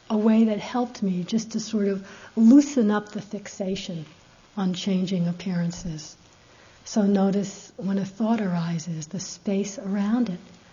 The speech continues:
the space before it. When the thought ends, rather than immediately clutching back to the breath so that there should be no space, you know, without things arising,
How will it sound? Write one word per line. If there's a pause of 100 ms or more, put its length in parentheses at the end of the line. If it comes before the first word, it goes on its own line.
(120)
the
space
before
it. (560)
When
the
thought (100)
ends, (240)
rather
than
immediately (140)
clutching
back
to
the
breath
so
that
there
should
be
no (180)
space,
you
know,
without
things
arising,